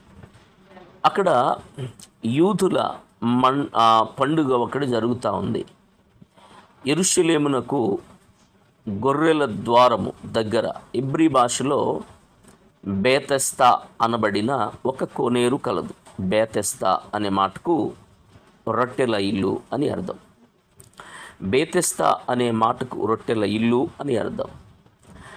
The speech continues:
ఇప్పుడు బేతెస్తా అనబడినటువంటి కోనేటు దగ్గర, ఆ కోనేటు దగ్గర ఉన్నటువంటి విషయం ఏమిటి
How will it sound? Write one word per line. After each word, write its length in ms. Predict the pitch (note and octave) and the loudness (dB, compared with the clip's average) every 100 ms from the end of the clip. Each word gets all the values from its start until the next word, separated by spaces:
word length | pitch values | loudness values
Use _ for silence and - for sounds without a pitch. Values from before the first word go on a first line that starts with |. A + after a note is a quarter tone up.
| - - - | -20 -16 -6
ఇప్పుడు 340 | F#3+ C4+ G4 G4+ | -4 2 0 0
బేతెస్తా 880 | A#2 C3+ D3+ - F3+ - F3+ E3 - - | 0 2 4 2 -2 0 2 2 0 -2
అనబడినటువంటి 1000 | C#3+ D#3 D3+ C#3+ C3 C#3 B2+ B2 A#2+ A2+ - | 0 0 0 0 0 0 0 0 -2 -4 -2
కోనేటు 480 | F3 G3 F3 F3+ | 0 2 0 0
దగ్గర, 640 | B2 B2 A2+ A#2+ G#2 G2+ C#3 - - - - _ - - _ _ - _ - | -2 0 0 0 0 -2 -6 -10 -20 -20 -20 _ -20 -20 _ _ -20 _ 2
ఆ 80 | A#2+ | 2
కోనేటు 580 | - F3 G#3 G3+ F#3+ F3 | 4 2 4 4 2 2
దగ్గర 380 | C3+ B2 C3+ B2+ | 2 2 2 2
ఉన్నటువంటి 680 | A2+ B2 A#2 A#2 A2+ A#2 | 2 0 0 0 0 0
విషయం 360 | A2+ - C3+ B2 | 0 0 0 2
ఏమిటి 420 | A2+ A2+ - A2 | 0 -2 -2 -6